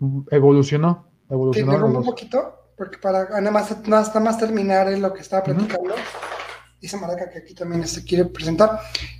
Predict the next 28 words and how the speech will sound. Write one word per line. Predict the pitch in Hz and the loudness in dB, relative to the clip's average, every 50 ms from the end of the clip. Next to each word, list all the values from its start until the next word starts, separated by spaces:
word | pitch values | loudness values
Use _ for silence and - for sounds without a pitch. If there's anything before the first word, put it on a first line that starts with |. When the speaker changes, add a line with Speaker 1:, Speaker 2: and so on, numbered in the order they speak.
| - - | -16 0
Speaker 2:
Y | - 208 208 220 226 226 226 226 233 226 233 233 254 - - - - - | 4 6 8 8 10 10 10 10 10 8 8 8 8 6 4 -2 -6 4
ahorita | - 196 196 196 208 208 | 4 6 6 6 4 4
voy | 208 220 214 | 4 6 4
contigo, | 214 202 202 208 202 | 4 2 2 0 0
Ferreira. | 196 196 196 190 196 190 208 226 - - - - _ _ _ _ _ _ - - _ _ _ _ _ | 2 2 2 4 4 4 4 2 0 -4 -10 -18 _ _ _ _ _ _ -20 -20 _ _ _ _ _
Fíjate, | _ 214 196 - - - - _ _ | _ 0 0 0 -2 -6 -14 _ _
nomás | 202 196 220 214 214 | 4 6 6 6 6
para | 220 254 247 | 4 2 4
que | 240 | 4
nos | 220 202 | 2 4
demos | 208 208 226 220 220 | 4 4 2 2 4
una | 220 220 202 | 4 4 4
idea. | 180 160 131 - - _ _ _ | 2 0 -2 -6 -10 _ _ _
Títulos | - 226 226 302 285 311 302 269 | -2 0 0 2 2 2 2 2
ganados, | 240 226 220 214 220 220 247 285 - - - - - - - _ _ _ _ _ _ _ _ _ _ _ _ _ _ _ _ _ _ _ _ _ _ _ _ _ _ _ _ _ _ _ _ _ _ _ _ _ - | 2 4 6 6 6 6 6 2 0 -2 -8 -12 -14 -16 -20 _ _ _ _ _ _ _ _ _ _ _ _ _ _ _ _ _ _ _ _ _ _ _ _ _ _ _ _ _ _ _ _ _ _ _ _ _ -2
Messi, | 226 202 214 214 214 - 240 269 302 - - - - _ _ _ _ _ | 0 2 2 2 2 2 0 0 0 -2 -6 -14 -20 _ _ _ _ _
treinta | - 190 196 202 190 - 190 185 | -6 -2 -2 -2 0 2 0 0
y | 175 | 0
seis, | 180 - - | -2 -2 -2
ha | 208 202 | 2 2
ganado | 214 220 233 240 226 | 4 4 4 4 2
treinta | 220 202 196 190 196 185 | 2 2 0 2 0 0
y | 180 175 | -2 2
seis | - 220 233 285 294 - - - - - _ _ _ _ _ _ _ _ _ _ _ _ _ _ _ _ | 4 6 6 6 4 2 -2 -6 -10 -16 _ _ _ _ _ _ _ _ _ _ _ _ _ _ _ _
de | - 196 196 | -2 -2 0
ochenta | 196 - 214 220 220 208 208 202 | 0 2 2 2 2 2 2 0
en | 185 | 2
juego. | - - 254 220 - - - | 4 4 4 4 4 0 -6